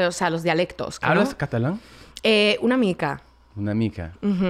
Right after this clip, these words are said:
Speaker 2: Es un poquito nomás.
Speaker 1: Sí, me, me he olvidado hace, o sea, ya f-, me crié en Madrid más que nada,
Speaker 2: Ujú.
Speaker 1: entonces el catalán como que lo tengo muy olvidado.
Speaker 2: Y, pero naciste en, en Barcelona.
Speaker 1: En Barcelona.
Speaker 2: Así que eres catalán.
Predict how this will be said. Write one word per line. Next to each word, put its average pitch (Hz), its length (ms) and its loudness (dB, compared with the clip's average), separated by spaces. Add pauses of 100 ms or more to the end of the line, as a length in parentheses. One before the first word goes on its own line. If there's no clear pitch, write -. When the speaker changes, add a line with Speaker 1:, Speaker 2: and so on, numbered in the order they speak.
Speaker 2:
Es 180 80 0
un 110 100 -2
poquito 110 360 -4
nomás. 98 280 -2
Speaker 1:
Sí, 196 500 0
me, 220 200 2
me 208 280 2
he - 20 2
olvidado 208 500 2
hace, 180 680 2
o - 40 -2
sea, 175 140 0
ya 165 220 0
f-, - 180 -12
me 180 180 -2
crié 185 460 2
en 196 120 2
Madrid 196 340 2
más 196 160 0
que 202 100 -4
nada, 247 400 0 (160)
Speaker 2:
Ujú. 95 220 -6
Speaker 1:
entonces 190 500 0
el 185 100 2
catalán 175 480 0
como 196 220 -2
que 180 60 -2
lo 175 100 0
tengo 175 160 0
muy 196 140 2
olvidado. 151 600 -4 (680)
Speaker 2:
Y, 139 200 4
pero 139 200 0
naciste 135 500 2
en, 113 240 2
en 107 240 2
Barcelona. 101 340 2
Speaker 1:
En - 60 2
Barcelona. 151 460 -2
Speaker 2:
Así 101 200 -4
que 101 300 -2 (100)
eres 85 200 -10
catalán. 120 400 -6